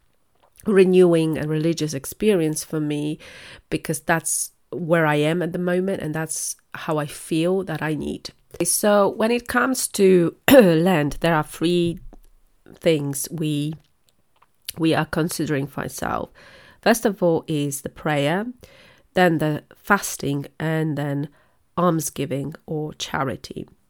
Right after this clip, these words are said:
As I said, you know, uh, prayer for me, it's one of the most important thing. For me to be a better person,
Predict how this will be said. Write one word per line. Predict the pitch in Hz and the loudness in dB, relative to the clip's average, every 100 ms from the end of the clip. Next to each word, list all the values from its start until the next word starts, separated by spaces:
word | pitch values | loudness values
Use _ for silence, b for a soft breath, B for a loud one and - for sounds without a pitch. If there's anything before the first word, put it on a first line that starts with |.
| _ - | _ -2
As | 190 208 | 0 0
I | |
said, | 202 - 170 156 - - | -2 0 2 2 -4 -8
you | 160 | -4
know, | 151 143 147 147 - - | -2 -2 -4 -6 -10 -10
uh, | 156 147 220 - _ _ _ _ - | -6 -6 -10 -18 _ _ _ _ -12
prayer | - 185 202 214 208 | 2 4 6 4 2
for | - 175 | -4 -2
me, | 160 156 147 - | 0 0 -2 -6
it's | 147 - | -12 -8
one | 156 190 180 | -2 2 2
of | 160 | 0
the | 165 | -4
most | 156 165 170 160 - | 0 2 2 0 -10
important | 147 - 139 139 151 | -12 -10 -8 -8 -10
thing. | - - - - b b b b b b | -12 -12 -12 -16 b b b b b b
For | - 170 | -4 0
me | 175 190 196 | 6 6 6
to | 190 147 | 2 -6
be | 156 | -6
a | 143 | -6
better | 156 180 185 190 | 0 2 4 0
person, | - 151 151 - 156 151 147 147 147 | -2 -6 -4 -8 -6 -4 -4 -4 -6